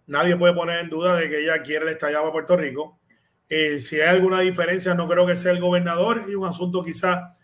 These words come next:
de que ella entiende que es un esfuerzo de los cabilderos, o como le dicen, yo no tengo problema con esa palabra,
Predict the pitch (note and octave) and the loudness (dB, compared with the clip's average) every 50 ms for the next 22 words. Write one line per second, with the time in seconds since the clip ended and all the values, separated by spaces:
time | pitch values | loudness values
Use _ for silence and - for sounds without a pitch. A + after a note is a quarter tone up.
0 | _ _ _ _ _ - D#3 D#3+ D3 D#3 E3+ F3+ F3+ F3 F#3 F3+ F3+ F3+ F3 E3+ | _ _ _ _ _ -4 -4 -2 0 2 2 2 2 2 2 2 2 2 0 0
1 | D#3+ - - F3 F3 F3 E3+ F3 - F3+ F3+ F3+ F3 F3 E3+ E3+ E3 D#3+ D#3 D#3+ | -2 -2 -2 0 0 0 0 0 2 0 0 2 2 2 2 2 2 0 -2 -2
2 | - D#3+ D#3 D3+ D3+ D#3 D#3+ E3+ F3+ F3 F3 E3+ E3+ F3 E3+ E3 - - D#3 D3+ | -2 -2 -2 -2 -2 -2 0 2 4 4 4 4 2 -2 -8 -12 -12 -12 -10 -6
3 | D3 D3 D#3+ G3+ B3 - - E3+ E3 F3 F3+ - - _ C3+ D3 D#3 E3 F3 F3 | -4 -2 -2 -2 -2 -2 -4 -6 -6 -8 -10 -14 -18 _ -6 -6 -4 -2 -2 -2
4 | F3 E3+ E3+ E3+ E3 E3+ E3 E3+ D3+ D3+ D3+ D#3 D#3 F#3 F#3+ E3+ D3 D3 C#3+ - | -2 -2 0 0 0 0 -2 -2 -2 -2 0 2 2 4 4 2 2 0 -4 -8
5 | - | -16